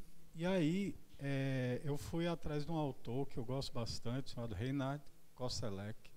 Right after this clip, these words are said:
se não me engano, que ele tem um conceito massa de tempo histórico. É, a gente, quando fala em design, a gente tá muito,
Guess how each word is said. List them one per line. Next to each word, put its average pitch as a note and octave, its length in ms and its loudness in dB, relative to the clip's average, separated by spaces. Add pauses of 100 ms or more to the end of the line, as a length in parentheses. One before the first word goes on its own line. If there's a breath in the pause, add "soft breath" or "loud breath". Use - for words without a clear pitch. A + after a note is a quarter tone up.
se - 160 -6
não G2+ 80 -2
me G2+ 80 -4
engano, F#2+ 260 -6 (1160 loud breath)
que C#3 520 8
ele D3+ 200 4
tem - 160 4
um E3 60 4
conceito F3 520 2
massa C#3+ 400 2
de D3 60 0
tempo D#3 300 0
histórico. G#2+ 680 2 (1500 loud breath)
É, A2 560 4 (800)
a C3+ 80 2
gente, F3+ 240 4
quando G#3 340 4
fala D#3 380 6
em D3+ 60 8
design, B2 680 4
a B2+ 120 0
gente C3+ 180 2
tá C3+ 180 0
muito, C3+ 800 0